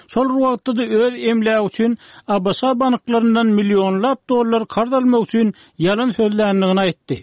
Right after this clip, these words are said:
Iran resmiýetleri A B S-nyň prezidenti Donald Trump'yň iki ýurduň arasyndaky gatnaşyklary gowlaşdyrmagy maslahatlaşmak üçin öz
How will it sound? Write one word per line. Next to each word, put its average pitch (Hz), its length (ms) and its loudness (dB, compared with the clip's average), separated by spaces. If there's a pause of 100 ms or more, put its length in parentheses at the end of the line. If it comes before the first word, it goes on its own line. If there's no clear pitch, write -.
(420)
Iran 208 440 0
resmiýetleri 247 640 0
A 214 160 -2
B 208 80 0
S-nyň 220 360 0
prezidenti 226 680 0 (100)
Donald 196 440 0
Trump'yň 196 520 0
iki - 160 -2
ýurduň 262 280 0 (100)
arasyndaky 233 500 0
gatnaşyklary 220 800 -2 (340)
gowlaşdyrmagy 214 800 0
maslahatlaşmak 240 920 0
üçin 233 320 0 (160)
öz 247 240 0